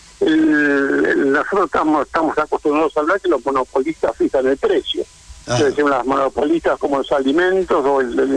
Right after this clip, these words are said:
Speaker 1: el aluminio, todos los mercados son mo-, monopólicos, el monopolista es el que fija el precio. La, la moneda, el Banco Central es el monopolista de la moneda,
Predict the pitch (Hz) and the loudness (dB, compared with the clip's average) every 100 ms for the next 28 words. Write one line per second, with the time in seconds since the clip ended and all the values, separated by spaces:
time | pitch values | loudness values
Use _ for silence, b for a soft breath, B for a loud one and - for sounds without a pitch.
0 | 131 131 139 139 196 220 196 185 185 185 | 0 0 0 0 0 0 2 2 2 0
1 | B B - - 170 170 151 165 156 185 | B B -20 -4 0 2 2 0 2 0
2 | 160 175 175 180 - 165 175 214 - 240 | 2 0 0 0 2 2 2 2 2 0
3 | 240 175 147 143 143 147 139 156 190 190 | 0 -2 0 0 2 0 0 -2 -2 -6
4 | - 233 262 160 143 127 - 127 139 123 | -2 -2 0 -2 0 -2 -2 -2 0 0
5 | - 110 - - - B B B - 196 | -2 -4 -6 -10 -10 B B B -6 -2
6 | 170 185 156 160 180 240 311 180 180 330 | 0 2 2 2 0 0 2 2 2 0
7 | 311 - - 320 - - 160 - 285 165 | -2 -4 0 0 0 0 0 0 0 0
8 | 143 135 139 143 147 - 135 131 220 277 | 0 0 0 -2 -4 -2 0 0 0 0
9 | 123 | 0